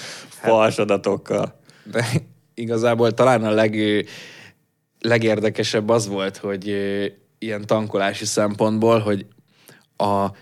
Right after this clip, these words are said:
Speaker 2: volt nálam az egy kettes, ö, turbós, ö, L-Astra, ugye a mostani, automata váltóval, és volt nálam ugyanez az L-Astra a plug-innel, ami ugye négy henger, egy hat turbó, és ugyanez az automata van benne.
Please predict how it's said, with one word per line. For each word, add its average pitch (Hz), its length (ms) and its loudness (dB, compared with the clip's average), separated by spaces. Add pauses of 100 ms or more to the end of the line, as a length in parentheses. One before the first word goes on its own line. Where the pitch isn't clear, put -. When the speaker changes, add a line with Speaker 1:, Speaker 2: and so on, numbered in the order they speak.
(180)
Speaker 2:
volt 131 320 4
nálam 107 300 0
az 104 300 -2
egy 123 220 -2
kettes, 101 640 -2
ö, 107 340 2 (160)
turbós, 110 680 0
ö, 110 380 2 (260)
L-Astra, 107 760 0 (120)
ugye 101 200 -4
a 95 40 -2
mostani, 110 560 -4 (540)
automata 101 540 -10
váltóval, 113 720 2
és - 160 -6
volt 131 300 6
nálam 117 340 4 (640)
ugyanez 131 400 6
az 104 120 2
L-Astra 143 680 6
a - 220 0
plug-innel, 117 680 2
ami 110 240 0
ugye 101 120 -2
négy 120 300 0
henger, 113 360 2
egy 107 220 -2
hat 104 180 -4
turbó, 113 460 0
és 110 120 0
ugyanez 104 360 -2
az 98 120 -4
automata 95 540 -6
van 101 180 -4
benne. 92 360 -10